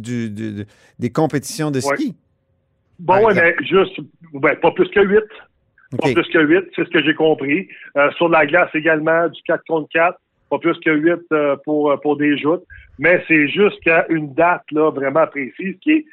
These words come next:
Speaker 2: le onze janvier, si je me trompe pas. Et par la suite, ben là, est-ce qu'on va revenir à la normale ? Mais ça, ça sera au gouvernement de décider ça.
Speaker 1: La normale
Speaker 2: C'est ce que je
Speaker 1: étant
Speaker 2: comprends.
Speaker 1: l'annulation de tous les sports.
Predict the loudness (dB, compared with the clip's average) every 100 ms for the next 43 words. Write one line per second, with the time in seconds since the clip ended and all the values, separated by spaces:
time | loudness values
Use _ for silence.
0 | -20 -14 -4 -2 2 2 0 0 0 0
1 | 2 0 0 -4 -6 -8 -4 -4 -2 -2
2 | 0 4 4 2 -6 -16 -4 -2 0 0
3 | 2 2 2 2 0 2 2 4 4 2
4 | -2 -14 -12 -8 -2 2 2 2 2 2
5 | 4 4 4 2 0 0 -2 -4 -10 -20
6 | _ -12 -4 -4 -4 -6 -2 0 0 -2
7 | -6 -4 -2 0 0 -2 -6 -14 -16 -12
8 | -8 -6 -2 0 0 0 0 0 -2 0
9 | 0 0 -4 -4 -2 0 0 0 -2 -4
10 | -6 -6 -8 -12 -10 -10 -10